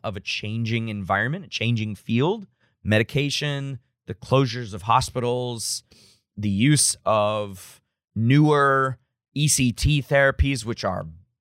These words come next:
brutal, the use of a control tactic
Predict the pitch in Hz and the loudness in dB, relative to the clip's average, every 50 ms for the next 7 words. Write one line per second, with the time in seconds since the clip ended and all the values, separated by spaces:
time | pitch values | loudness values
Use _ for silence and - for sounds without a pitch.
0 | _ _ _ _ - 104 82 107 113 127 147 175 175 185 196 190 _ _ _ _ | _ _ _ _ -4 -2 0 2 2 4 4 2 2 0 -2 -6 _ _ _ _
1 | - - _ _ - 92 98 95 104 131 156 160 151 - - - - - _ _ | -20 -20 _ _ -8 -6 -4 -2 0 2 2 2 0 0 -2 -2 -4 -6 _ _
2 | _ - 127 123 120 117 117 110 101 98 - _ _ - 113 104 101 101 98 - | _ 0 2 2 2 2 0 -2 -6 -12 -16 _ _ -8 -6 -4 -4 -6 -8 -8
3 | - 101 92 - - - 135 135 135 139 139 139 139 143 143 139 - - - 117 | -10 -10 -10 -6 0 2 2 4 4 2 2 0 0 0 0 -2 0 -2 -2 -2
4 | 107 _ - 139 127 123 - - | -2 _ -6 -4 -4 -4 -6 -12